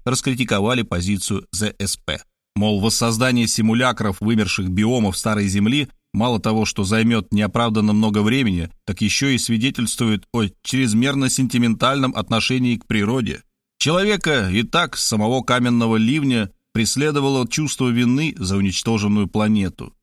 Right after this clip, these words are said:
М, сколько можно. Былого не вернуть.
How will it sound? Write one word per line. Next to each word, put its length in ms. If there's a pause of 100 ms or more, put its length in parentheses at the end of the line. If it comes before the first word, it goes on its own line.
(160)
М, 140
сколько 400
можно. 440 (640)
Былого 440
не 120
вернуть. 560